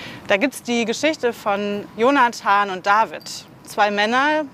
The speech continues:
von denen die Bibel sagt, sie lieben einander mehr, als sie jemals eine Frau lieben konnten.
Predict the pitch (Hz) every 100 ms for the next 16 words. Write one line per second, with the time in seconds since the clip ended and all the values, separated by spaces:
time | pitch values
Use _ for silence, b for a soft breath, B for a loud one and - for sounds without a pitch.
0 | - 226 226 240 254 220 262 247 233 247
1 | 247 233 220 277 285 240 233 233 226 226
2 | 254 262 190 - 214 254 247 - 202 202
3 | 226 226 165 - - 151 151 175 185